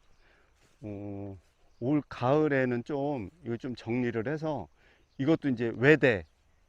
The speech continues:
이제 키워야지 멋있거든요. 근데 저는 여기까지 신경을 못 써서 그냥 뒀는데 좀 이렇게 여러 개가 나거든요. 이렇게 가만히 두면. 그래서 이거를, 어, 좀 캐서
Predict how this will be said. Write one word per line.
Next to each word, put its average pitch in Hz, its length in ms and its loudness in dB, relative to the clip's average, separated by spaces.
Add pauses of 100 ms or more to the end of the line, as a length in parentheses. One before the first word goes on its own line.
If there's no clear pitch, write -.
(240)
이제 110 200 -4
키워야지 185 560 2
멋있거든요. 104 880 -6 (580)
근데 113 140 -10
저는 120 300 0
여기까지 117 440 0
신경을 165 420 -2
못 104 140 -6
써서 117 540 -6
그냥 117 240 -2
뒀는데 110 640 -6 (540)
좀 120 160 -6
이렇게 123 720 0 (120)
여러 185 340 4
개가 160 260 4
나거든요. 107 640 2
이렇게 104 400 -6
가만히 107 320 -4
두면. 98 560 -8 (540)
그래서 117 180 -6
이거를, 113 380 -2 (120)
어, 92 500 -10
좀 101 220 -14
캐서 135 580 -2